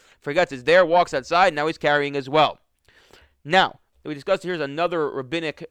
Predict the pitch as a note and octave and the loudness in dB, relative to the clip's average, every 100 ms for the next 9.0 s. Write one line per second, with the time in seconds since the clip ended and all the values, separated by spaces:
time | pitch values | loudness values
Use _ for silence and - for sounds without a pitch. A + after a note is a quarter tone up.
0 | _ D#3+ F#3 F3 D3+ C3 C#3 C#3 _ _ | _ -6 -6 -8 -14 -10 -10 -10 _ _
1 | _ - C3+ - D3 F3 D#3 C#3+ D#3 D#3 | _ -16 -16 -16 -8 -6 -4 -4 -4 -4
2 | C#3 D3 - B2+ D#3 D#3+ D#3 C3+ A#2+ - | -4 -6 -6 -4 -4 -4 -2 0 0 -6
3 | _ C#3 C#3 C#3+ D3+ D3 B2+ G#2+ A#2+ A#2+ | _ -8 -8 0 0 0 -10 -8 -4 -2
4 | E3+ B3 - - - _ _ D3+ D3+ B3 | 0 -2 -8 -20 -20 _ _ -6 -6 -8
5 | - G#3 F3+ G3 G#3 F#3 D#3 D#3 D#3+ G3 | 0 0 0 -2 2 2 2 -2 -2 -4
6 | F3+ C#3 D3 C3 D3 C3+ C3+ A#2+ - _ | -2 -2 0 2 2 -2 -8 -10 -12 _
7 | - _ _ - G3+ G3 F3+ E3+ D3 - | -20 _ _ -6 -4 -4 -8 -10 -10 -12
8 | D3 D#3+ D#3+ D3+ C#3+ B2+ D#3 G#3+ G3+ | -6 -6 -6 -8 -10 -2 0 0 -2